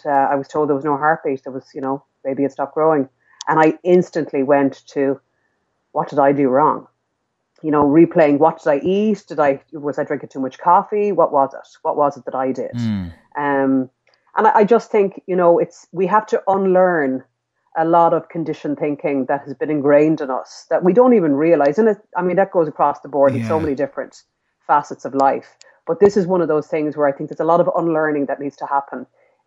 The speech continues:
Speaker 1: particularly
Speaker 2: It's,
Speaker 1: in Ireland.
Speaker 2: it is one of those conditioned thinkings that we need to unlearn, that it's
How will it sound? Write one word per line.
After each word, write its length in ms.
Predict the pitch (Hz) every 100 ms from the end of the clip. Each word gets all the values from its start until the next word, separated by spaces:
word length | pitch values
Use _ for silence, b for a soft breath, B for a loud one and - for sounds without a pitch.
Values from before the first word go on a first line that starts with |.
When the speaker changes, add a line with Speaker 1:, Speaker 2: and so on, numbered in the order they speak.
| 147
Speaker 1:
particularly 480 | 180 175 175 147
Speaker 2:
It's, 20 | 139
Speaker 1:
in 80 |
Ireland. 400 | 135 131 127 123 - _ _ -
Speaker 2:
it 140 | 147
is 180 | 160 147
one 160 | 170 202
of 140 | 202
those 460 | 175 160 131 - 92 -
conditioned 480 | 135 143 135 135 113
thinkings 360 | 123 117 113
that 120 | 113
we 80 | 107
need 160 | 113 113
to 140 | 110
unlearn, 460 | 107 113 110 104 98 b b b b b _
that 600 | 120 117 113 110 - - _ _ _ _ _ _
it's 680 | 123 120 117 - - -